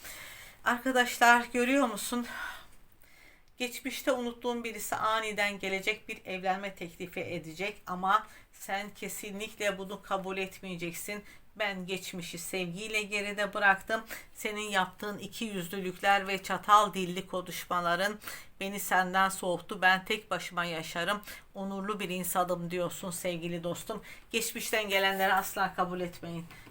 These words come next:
Geçmişten ancak, e, e, süprüntüler gelir arkadaşlar. Ve şurada yeni bir insan hayatına, e,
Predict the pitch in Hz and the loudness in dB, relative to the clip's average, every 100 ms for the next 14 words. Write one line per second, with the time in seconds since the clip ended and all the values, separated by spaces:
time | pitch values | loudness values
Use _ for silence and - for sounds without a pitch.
0 | - 196 - 208 - 220 214 202 196 202 | -8 -8 -6 -8 -4 -2 0 0 0 0
1 | 202 - 196 185 180 175 - - - - | -2 -2 0 2 2 -2 -14 -16 -16 -10
2 | 175 170 180 180 170 - - 226 208 214 | -6 -4 -4 -6 -6 -6 -4 -4 -4 2
3 | 202 196 185 180 175 165 165 175 165 - | 6 6 6 2 4 2 2 -2 -2 -2
4 | - 143 - - - - - 185 - - | 0 0 0 -16 -20 -20 -12 -12 -8 2
5 | 196 180 190 214 - - - 202 202 196 | 2 8 6 6 -8 -20 -12 -8 -6 -6
6 | 196 196 185 202 196 - 190 185 170 - | -6 -6 -2 0 0 0 -2 0 0 -2
7 | 190 202 214 - - - - 185 185 | 2 2 0 -14 -20 -16 -8 -4 -4